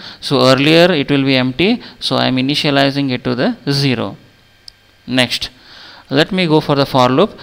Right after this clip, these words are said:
So here in the for loop what I have taken? I have taken the index value that is used to access the infix expression. Okay, then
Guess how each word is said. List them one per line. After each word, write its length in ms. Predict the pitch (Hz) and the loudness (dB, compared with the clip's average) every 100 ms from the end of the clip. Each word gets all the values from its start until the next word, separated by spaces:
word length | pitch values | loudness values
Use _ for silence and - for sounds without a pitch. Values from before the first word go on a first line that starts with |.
| - - | -16 -6
So 220 | - 143 | 0 2
here 380 | 147 165 160 175 | 4 4 4 4
in 160 | 147 | 2
the 80 | 143 | 0
for 240 | - 131 | 2 2
loop 240 | 131 165 160 | 4 0 2
what 240 | 139 143 | 2 2
I 60 | 151 | 2
have 180 | 147 147 | 0 0
taken? 400 | 143 160 240 - - - | 0 0 -2 -6 -16 -6
I 80 | 131 | -2
have 220 | 127 127 | 0 2
taken 320 | 127 127 139 | 2 2 2
the 80 | 135 | 2
index 420 | 123 120 139 - | 0 0 0 0
value 340 | 143 135 165 247 - - - | 0 2 2 -2 -6 -20 -2
that 220 | 127 139 | -2 2
is 200 | 135 127 | 0 2
used 260 | 139 143 151 | 2 2 0
to 220 | 147 139 | 2 4
access 460 | 123 123 - 135 | 4 2 -2 -2
the 60 | 139 | 0
infix 380 | 123 123 139 143 | -2 -2 -4 -2
expression. 560 | 131 - 139 185 269 - _ - | -4 -2 -2 -2 -4 -6 _ -16
Okay, 380 | 135 226 233 - - - - | -4 0 0 0 -14 -18 -12
then 400 | 139 156 127 113 | 2 4 4 0